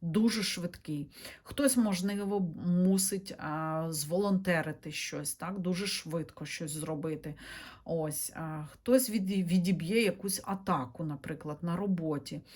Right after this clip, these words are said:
або ще щось. Тут хтось може за себе дуже добре постояти. От я маю на увазі, ви за себе постоїте. У когось буде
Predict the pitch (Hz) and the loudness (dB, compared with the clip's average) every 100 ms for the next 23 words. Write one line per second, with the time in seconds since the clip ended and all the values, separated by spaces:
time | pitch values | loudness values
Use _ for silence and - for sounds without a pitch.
0 | - - 156 180 196 - 160 156 - 156 | -20 -10 -4 -2 0 -2 -2 -4 -6 -8
1 | - - 226 226 - - 240 285 - 180 | -8 -6 -6 -6 -8 -2 2 4 4 0
2 | 208 220 185 175 170 - - 180 196 170 | 0 -2 -2 -2 -2 0 2 2 0 -2
3 | 165 185 226 233 165 165 180 - 165 - | -2 -2 0 0 0 -2 -4 -8 -6 -4
4 | 180 165 135 127 - 175 - 175 170 165 | -4 -2 -4 -4 -8 -10 -10 -10 -6 -4
5 | 156 151 143 147 156 151 170 160 147 143 | -4 -4 -4 -4 -4 -4 -4 -2 -2 -4
6 | 139 143 147 143 156 156 - 160 156 156 | -6 -4 -6 -8 -8 -10 -8 -6 -6 -8
7 | 139 - - - - - 226 349 370 311 | -10 -12 -16 -16 -16 -6 -2 2 4 4
8 | 180 190 247 247 240 | 2 2 6 6 6